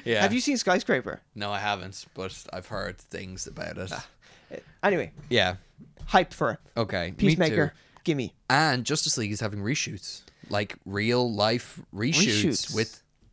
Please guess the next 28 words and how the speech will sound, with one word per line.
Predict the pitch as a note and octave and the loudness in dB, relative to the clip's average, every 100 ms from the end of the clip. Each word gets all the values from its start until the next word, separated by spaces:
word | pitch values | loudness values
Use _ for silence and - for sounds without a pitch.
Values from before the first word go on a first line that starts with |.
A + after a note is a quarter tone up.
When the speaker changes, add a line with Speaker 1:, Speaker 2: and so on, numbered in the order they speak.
| _ | _
Speaker 1:
actors, | G2+ C#3 - - A3 C4+ C4 - - - - | -2 -2 -2 0 2 2 0 -4 -10 -20 -6
and | B2+ B2 B2+ | 0 0 0
people | - D#3+ F3+ | -2 0 2
are | D#3 | 4
reporting | C3+ B2 - C#3 E3+ F3+ | 2 0 4 4 6 8
certain | - G3 F#3 | 8 8 6
<laughs> | F3+ | 2
actors, | G#3+ A3+ G#3+ | 4 2 2
and | F3+ | 2
the | C3+ | 4
actors | C3+ C#3 D3+ C#3 | 4 4 0 -2
are | |
going, | B2+ B2+ C3 C3 - - | 2 4 4 0 -6 -10
Speaker 2:
Uh-uh. | - F#3+ E3+ F3 - | -4 -2 -2 0 6
Speaker 1:
"I'm | F3 F#3+ | 6 6
not | D3 B2 | 4 2
there." | G2+ G2 F#2+ - - - - | 2 2 0 -4 -20 -6 2
Speaker 2:
Well, | F#3+ | 4
Henry | G3 B3+ C#4 | 6 4 2
Cavill | - G3+ E3 D#3+ D3+ - - - | 2 2 2 2 0 -8 -20 -2
has | D#3 D3 - | 0 0 -2
officially | - - F#3 E3+ | -2 2 2 2
said | D3+ F3+ C#3+ B2+ - - | 0 4 2 2 -8 -16
he | - G3 A#3 | -4 0 2
is | F#3 F3 | 2 4
on | E3+ | 2
the | C#3 | 2
set | - F#3+ - | 4 4 4